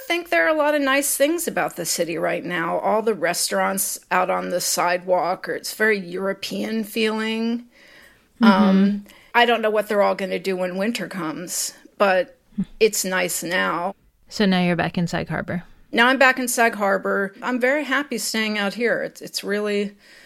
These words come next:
Speaker 1: surprising to me that this much time in the country has been satisfying.
Speaker 2: <laughs>
Speaker 1: I forgot to tell you the scariest thing that happened yesterday.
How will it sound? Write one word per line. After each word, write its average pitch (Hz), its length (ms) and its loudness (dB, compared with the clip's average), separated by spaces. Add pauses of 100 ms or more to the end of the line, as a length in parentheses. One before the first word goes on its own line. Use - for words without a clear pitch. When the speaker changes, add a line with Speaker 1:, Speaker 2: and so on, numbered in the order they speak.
(360)
Speaker 1:
surprising 196 640 0
to - 120 -6
me 147 340 -6
that 170 180 -6
this 180 160 -4
much 170 320 -6
time 180 320 -4
in 175 100 -6
the 175 60 -4
country 175 480 -6
has 165 180 -6
been 170 300 -10 (140)
satisfying. - 840 -6 (400)
Speaker 2:
<laughs> - 280 -14
Speaker 1:
I 254 100 8
forgot 294 300 4
to 285 100 -4
tell 285 180 4
you 294 200 2
the 247 120 -2
scariest 226 720 2
thing 285 220 2
that 190 80 -4
happened 185 380 -4
yesterday. 180 680 -4